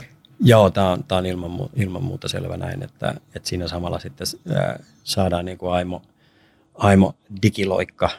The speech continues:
kun, kun saadaan yhdistettyä tää, ää, nuoren polven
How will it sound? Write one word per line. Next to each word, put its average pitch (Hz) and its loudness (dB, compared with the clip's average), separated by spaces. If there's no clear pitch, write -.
kun, 90 -10
kun 98 -10
saadaan 92 2
yhdistettyä - -4
tää, 50 -6
ää, - -16
nuoren 95 2
polven 90 -10